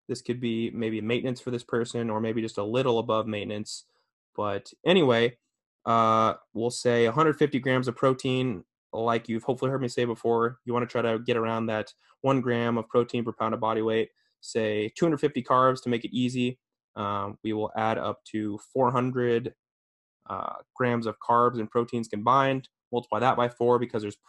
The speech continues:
four calories per gram in carbs or protein, that equals sixteen hundred. And then if the rest of your calories were from fat, that would be a hundred grams of fat at nine calories a gram would be nine hundred. So maybe I said that wrong. Did I say twenty-four?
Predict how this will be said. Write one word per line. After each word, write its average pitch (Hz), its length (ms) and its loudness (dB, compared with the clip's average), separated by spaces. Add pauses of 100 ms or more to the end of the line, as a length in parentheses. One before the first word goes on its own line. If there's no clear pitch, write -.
four 120 140 2
calories 117 440 -2
per 107 120 -6
gram 113 480 -4
in 98 180 -10
carbs 113 400 0
or 101 60 -8
protein, 127 580 -2 (340)
that 104 120 -2
equals 107 280 -6
sixteen 123 360 -4
hundred. 123 400 0 (400)
And 110 180 -2
then 107 300 0
if 107 120 -4
the 107 80 -4
rest 117 240 0
of - 40 -6
your 110 100 -2
calories 113 400 0
were 107 100 -6
from - 160 -18
fat, 139 400 2 (260)
that - 100 -2
would 113 120 -2
be 104 100 -2
a 95 40 -2
hundred 127 380 0
grams 117 340 -2
of 104 80 -8
fat 113 360 0
at - 120 -6
nine 117 220 0
calories 113 300 0
a 110 60 -4
gram 110 400 -4 (400)
would 107 200 -2
be 104 240 -4
nine 123 320 0
hundred. 123 420 -2 (360)
So 104 640 -2
maybe 120 400 2
I 107 80 2
said 113 200 -2
that 104 100 0
wrong. 117 240 -2
Did 113 100 -4
I 113 40 -4
say 107 180 -6
twenty-four? 113 680 -4